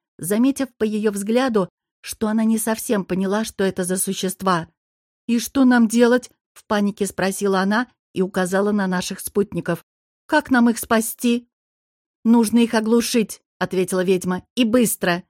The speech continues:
В ту же секунду я оказалась возле Джозефа и одним движением свернула ему шею.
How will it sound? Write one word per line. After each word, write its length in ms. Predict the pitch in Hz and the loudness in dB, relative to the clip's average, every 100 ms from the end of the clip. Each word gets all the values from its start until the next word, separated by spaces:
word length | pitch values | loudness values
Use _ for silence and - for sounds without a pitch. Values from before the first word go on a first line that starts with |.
| _ _ _ _ | _ _ _ _
В 100 | - | -16
ту 140 | - 233 | -6 -2
же 120 | 220 | -2
секунду 440 | 208 247 220 175 | -4 -4 -2 0
я 120 | 180 | 0
оказалась 520 | 175 190 190 196 185 175 | 0 -2 0 0 0 -2
возле 300 | 185 180 185 | -2 0 -2
Джозефа 600 | 175 220 208 185 160 160 _ _ - | 0 0 0 -2 -6 -8 _ _ -2
и 80 | 226 | 0
одним 300 | 220 226 208 | 2 2 2
движением 500 | 190 196 214 220 208 | 2 2 2 2 0
свернула 460 | - 196 180 185 | 0 0 2 2
ему 180 | 190 190 | 2 0
шею. 380 | - 202 170 | 0 0 0